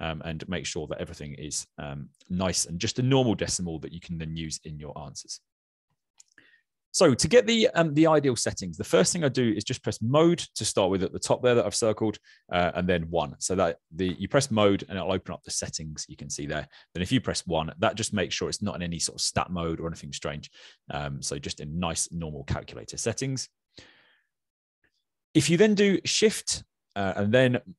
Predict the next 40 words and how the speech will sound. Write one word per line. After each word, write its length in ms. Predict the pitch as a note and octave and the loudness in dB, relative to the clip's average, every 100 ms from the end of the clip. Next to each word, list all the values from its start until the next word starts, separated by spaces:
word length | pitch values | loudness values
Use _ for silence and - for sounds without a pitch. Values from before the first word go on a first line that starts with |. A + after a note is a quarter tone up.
| _ | _
mode, 480 | A2 G2+ F2+ F#2+ - _ | -2 2 4 2 -2 _
so 120 | - | -4
that 160 | F#2+ F2 | 0 0
it 60 | F#2+ | 2
goes 200 | G2 - | 0 0
to 240 | F#2+ E2+ E2+ | -6 -6 -6
this 120 | - | -2
setup, 460 | - - - - - | -2 -2 -4 -6 -4
it 80 | G2 | 0
then 140 | A#2 | 2
shows 280 | A2 G2+ F2+ | 2 0 0
this 160 | B2 - | -2 -2
screen. 300 | - E3+ F3 _ _ _ - | 0 -2 -2 _ _ _ -4
Um, 160 | F2 D#2 | -4 -4
if 160 | - | -4
you 120 | D#3+ | -2
then 160 | C#3+ C3 | 0 0
press 240 | A#2 - - | -2 -6 0
eight, 340 | D3+ F3+ - - _ _ D#2 | 0 2 -2 -4 _ _ -10
uh, 100 | D2+ | -10
which 180 | D2 | -8
is 120 | E2 F2 | -8 -2
norm, 440 | G#2 B2 B2 A2+ _ _ _ - | 2 4 2 0 _ _ _ -8
and 80 | F2+ | -4
then 80 | F#2+ | -2
it 40 | |
will 80 | F#2 | -2
say 200 | - F#2 | 0 0
one 280 | F#2+ A#2+ G#2+ | 2 2 2
or 200 | E2+ E2+ | -4 -6
two. 320 | - F2 E2+ | -4 -4 -6
And 100 | - | -8
if 100 | - | -8
you 120 | B2+ A#2 | -6 -2
press 240 | G#2 - - | -4 -6 -6
two, 380 | - C3 D#2 E2 - _ _ _ | 0 0 0 -6 -12 _ _ _
that 320 | F#2 G#2+ E2 | -2 0 0
then 200 | G2+ G2+ | 2 2
eliminates 640 | F#2 G2 G2 F#2 E2+ - - | 2 -2 -2 0 -2 -4 -2
that, 240 | F2 D2+ | 0 -2